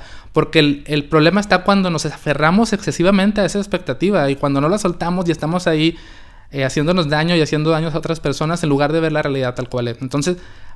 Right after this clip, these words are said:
ver la realidad y aceptarla no significa que no podamos actuar, cambiar, poner límites, eh, buscar la justicia y todo esto, pero lo hacemos desde un lugar más sano, que es un lugar de aceptación y no un lugar de rechazo, ¿no? Entonces, ahora sí vamos a pasar a estos cinco pasos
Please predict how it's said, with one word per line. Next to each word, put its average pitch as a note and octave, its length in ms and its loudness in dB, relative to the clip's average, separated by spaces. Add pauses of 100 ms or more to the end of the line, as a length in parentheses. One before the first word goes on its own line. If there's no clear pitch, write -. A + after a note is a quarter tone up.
ver D#3 140 4
la F#3+ 100 6
realidad D#3 400 4
y E3 40 0
aceptarla D#3+ 580 2
no F3+ 80 0
significa D#3+ 440 -2
que D#3 80 0
no C3 160 0
podamos C#3 360 0
actuar, D#3 480 0
cambiar, B2+ 440 0
poner B2+ 260 0
límites, E3+ 600 4 (300)
eh, G#2+ 400 -4 (140)
buscar B2+ 340 -4
la C#3+ 80 2
justicia E3+ 1040 0 (600)
y A#2 120 -6
todo C3+ 240 2
esto, B2 200 -2
pero C3 140 2
lo C#3 60 4
hacemos E3+ 240 2
desde D#3 140 2
un D#3+ 60 2
lugar E3+ 600 2
más C#3+ 220 0
sano, C#3 340 0
que B2+ 80 -2
es B2 100 -2
un C#3 80 2
lugar C3 280 0
de C3 100 0
aceptación C3+ 680 -2
y B2+ 60 -2
no A#2+ 120 -2
un A#2+ 140 0
lugar B2 300 0
de A#2+ 160 0
rechazo, - 520 -10
¿no? A2+ 200 -10 (840)
Entonces, F3 280 4
ahora G3+ 160 8
sí G3+ 100 6
vamos F#3+ 200 6
a F3+ 80 0
pasar D#3 240 2
a D#3+ 40 2
estos D#3 200 -4
cinco D#3 340 0
pasos C#3+ 560 0